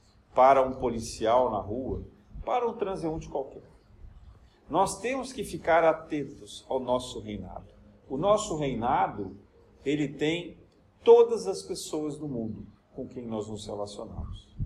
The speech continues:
Todos eles dependem da nossa caridade, da nossa bondade, do nosso bem-estar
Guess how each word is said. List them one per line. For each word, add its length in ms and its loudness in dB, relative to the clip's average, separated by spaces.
Todos 580 6
eles 460 2
dependem 880 -4
da 120 6
nossa 440 -2
caridade, 800 -2
da 80 -2
nossa 260 -2
bondade, 640 0
do 100 -12
nosso 480 -2
bem-estar 1200 -2